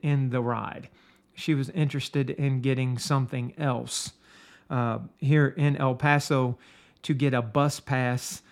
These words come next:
uh, you have to go to the local bus station and you have to purchase it, so forth and so on. It's not, it's not something that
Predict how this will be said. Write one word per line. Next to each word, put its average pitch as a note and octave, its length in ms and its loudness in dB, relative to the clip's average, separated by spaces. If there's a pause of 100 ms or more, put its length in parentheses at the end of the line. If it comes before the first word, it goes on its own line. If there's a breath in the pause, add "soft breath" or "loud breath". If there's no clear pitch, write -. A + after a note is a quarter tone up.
(240 soft breath)
uh, B2 300 -2
you C3+ 240 0
have C3+ 240 2
to B2 80 -12
go B2+ 260 0
to B2 640 -4 (100)
the B2 240 -4
local B2 380 -2
bus C#3 300 2
station C#3+ 560 0 (500 soft breath)
and B2 340 -2
you B2+ 160 0
have A#2+ 280 -6
to - 80 -12
purchase D3+ 580 -2
it, D3+ 240 0 (320 soft breath)
so - 220 0
forth C3 260 0
and B2+ 140 -2
so D3+ 100 -2
on. C#3+ 200 2
It's B2+ 140 -2
not, D3+ 140 -4
it's C#3+ 160 -2
not E3 200 0
something D3 420 2
that C3+ 180 -4